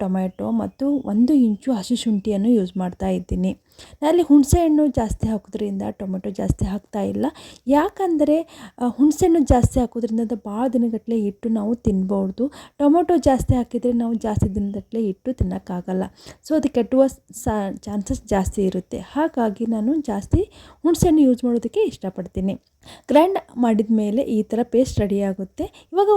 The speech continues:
ಒಗ್ಗರಣೆಗೆ ರೆಡಿ ಮಾಡ್ಕೊಳ್ಳೋಣ. ಒಂದು ಪಾತ್ರೆ ತಗೊಂಡು ಅದಕ್ಕೆ ಎರಡು ಟೇಬಲ್ ಸ್ಪೂನ್ ಎಣ್ಣೆ, ಒಂದು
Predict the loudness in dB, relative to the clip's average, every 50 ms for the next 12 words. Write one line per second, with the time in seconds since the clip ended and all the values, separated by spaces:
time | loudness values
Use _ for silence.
0 | 4 4 4 4 4 6 6 4 4 4 2 2 2 2 2 0 0 -2 -4 -6
1 | -6 -4 -2 -2 0 0 0 0 -2 -4 _ -20 -20 -20 -18 -6 -2 0 0 2
2 | 2 0 2 2 0 2 2 0 0 0 0 0 0 2 2 2 2 0 -2 -4
3 | -6 -8 -6 -4 -4 -2 -2 -2 -2 -2 -4 -4 -6 -6 -6 -8 -8 -8 -10 -10
4 | -10 -10 -10 -8 -4 0 2 2 2 4 4 4 4 2 0 0 -2 0 0 -2